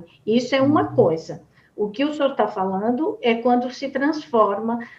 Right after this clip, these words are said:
Speaker 1: aquela, aquela cerimônia religiosa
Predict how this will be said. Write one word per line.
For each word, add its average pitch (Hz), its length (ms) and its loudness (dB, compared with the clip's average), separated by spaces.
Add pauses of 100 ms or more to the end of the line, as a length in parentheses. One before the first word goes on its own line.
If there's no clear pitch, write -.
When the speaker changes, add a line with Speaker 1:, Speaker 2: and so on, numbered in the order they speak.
(160)
Speaker 1:
aquela, 226 680 2
aquela 220 520 -2
cerimônia 247 840 6
religiosa 208 920 0